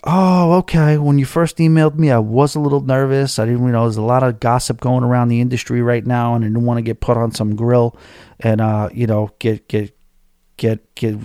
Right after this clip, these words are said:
you know, get interrogated. So, but I heard the interview, so I'll do it." But then, you know what? They got pulled. And then some other guy I asked, you know, and he, and he said, uh, he's gotta get permission. So that hit a little bit of a brick wall,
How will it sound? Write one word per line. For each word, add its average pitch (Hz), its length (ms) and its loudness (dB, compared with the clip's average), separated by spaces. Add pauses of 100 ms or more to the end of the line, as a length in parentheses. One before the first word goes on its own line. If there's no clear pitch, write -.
you 120 100 -2
know, 107 140 0
get 107 160 -2
interrogated. 123 720 0 (500)
So, 123 420 2
but 131 200 2
I 127 60 4
heard 160 260 0
the 131 280 0
interview, 127 440 0
so 117 180 0
I'll 113 140 4
do 143 260 4
it." - 160 -2
But - 120 -6
then, 120 180 2
you 120 80 0
know 117 100 0
what? 131 280 -4
They 113 100 -6
got 101 180 -4
pulled. - 460 -2
And 107 100 -2
then 117 100 2
some 117 200 0
other 123 100 2
guy 113 320 0
I 110 60 -2
asked, 113 400 -4
you 110 80 -2
know, 107 220 -2 (640)
and 107 200 0
he, 117 120 -6
and 107 140 0
he 110 220 0
said, 104 260 0
uh, 104 200 0
he's 107 220 -4
gotta 107 200 -2
get 104 160 -6
permission. 123 460 2
So 120 220 0 (280)
that 156 140 4
hit 180 120 4
a 160 60 2
little 165 180 2
bit 156 120 4
of 139 100 2
a 139 40 2
brick 139 300 0
wall, 123 420 4